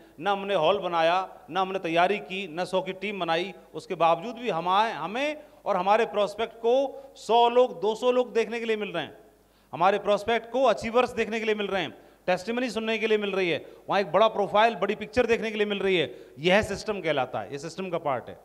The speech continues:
तो हमें इसका part बनना चाहिए, ना कि मैं कितना भी बड़ा काबिल क्यों ना हूँ, लेकिन मैं काबिलियत होने के बावजूद भी मैं बड़ी तस्वीर नहीं दिखा पाऊंगा, बड़ी तस्वीर नहीं दिखा पाऊंगा। बड़ी तस्वीर के लिए मुझे वहाँ पर system में ले जाना है।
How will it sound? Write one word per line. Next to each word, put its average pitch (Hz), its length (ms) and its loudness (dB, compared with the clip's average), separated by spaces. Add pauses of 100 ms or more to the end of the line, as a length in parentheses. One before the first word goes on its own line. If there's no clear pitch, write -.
(580)
तो 180 40 -2
हमें 254 640 0
इसका 262 280 4
part 226 240 6
बनना 190 260 -2
चाहिए, 151 300 -8
ना 208 140 -2
कि 220 120 -6
मैं 240 200 -2
कितना 247 260 0
भी 277 100 -2
बड़ा 254 260 4
काबिल 214 280 2
क्यों 202 180 -4
ना 190 60 -2
हूँ, 170 240 -4 (560)
लेकिन 160 260 -4
मैं 254 120 -2
काबिलियत 202 440 4
होने 226 180 0
के 220 100 0
बावजूद 190 420 4
भी 226 480 -2 (160)
मैं 170 100 -8
बड़ी 190 180 2
तस्वीर 214 340 -4
नहीं 220 220 -4
दिखा 254 220 2
पाऊंगा, 254 360 4 (1600)
बड़ी 247 140 0
तस्वीर 269 320 0
नहीं 254 120 -2
दिखा 220 200 4
पाऊंगा। 196 280 2
बड़ी 233 220 0
तस्वीर 254 340 -4
के 226 100 -6
लिए 233 160 0
मुझे 226 280 2 (480)
वहाँ 190 220 2
पर 185 420 0
system 208 380 -6
में 214 100 -2
ले 196 140 0
जाना 180 300 2
है। 123 180 -6